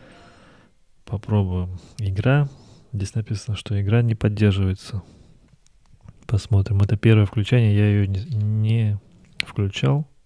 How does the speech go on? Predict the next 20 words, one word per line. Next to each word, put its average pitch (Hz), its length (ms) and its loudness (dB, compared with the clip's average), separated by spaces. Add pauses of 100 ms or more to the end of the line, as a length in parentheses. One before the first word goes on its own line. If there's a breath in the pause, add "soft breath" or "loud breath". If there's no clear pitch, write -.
(440 loud breath)
и 135 640 2
не 107 280 0
запускал. 104 680 -4
Я 98 120 2
не 101 100 2
знаю, 104 160 4
как 95 140 -6
она 95 160 0
выглядит. 110 340 -2
Там, 101 180 2
может 101 160 2
быть, 98 100 -2
регистрация 104 720 0
требуется 101 640 0
или 95 120 0
что-то - 280 -6
ещё 101 280 -2
в 113 60 4
этом 104 260 -2
духе. 110 380 -2